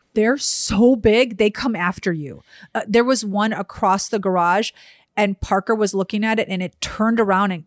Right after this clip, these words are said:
and charged her and she ran in the house. They're so big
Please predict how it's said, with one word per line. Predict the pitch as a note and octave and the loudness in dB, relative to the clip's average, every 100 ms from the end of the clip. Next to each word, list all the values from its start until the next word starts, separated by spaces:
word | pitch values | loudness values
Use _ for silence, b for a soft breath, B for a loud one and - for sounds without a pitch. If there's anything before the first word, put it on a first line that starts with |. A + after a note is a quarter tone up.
| - | -6
and | F3+ F3 | -6 -4
charged | - - F3+ F3 E3+ - | -6 -4 -2 -2 -2 -4
her | E3 C#3 - b | -4 -6 -10 b
and | F#3+ | -4
she | - - G3+ | -2 0 -2
ran | E3+ F#3 F#3+ F#3 | -2 -2 0 -2
in | F3 | -4
the | D#3+ | -4
house. | F3+ D3+ B B B _ | -4 -4 B B B _
They're | C4+ F4 G#4+ | 0 2 0
so | - - - C#4+ C#4 D4+ | -2 -4 2 4 4 2
big | A#3 A#3 E3 E2+ | 0 0 0 -4